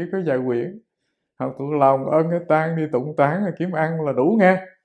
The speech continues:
Di Đà, Hồng Danh, Du Lan, Phổ Môn, Đại Bi, Thập Chú và Lăng Nghiêm,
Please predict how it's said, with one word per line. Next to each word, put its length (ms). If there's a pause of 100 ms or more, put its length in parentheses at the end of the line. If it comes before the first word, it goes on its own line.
(1080)
Di 180
Đà, 220
Hồng 300
Danh, 260
Du 140
Lan, 320
Phổ 200
Môn, 320
Đại 240
Bi, 280
Thập 120 (140)
Chú 480
và 120
Lăng 260
Nghiêm, 240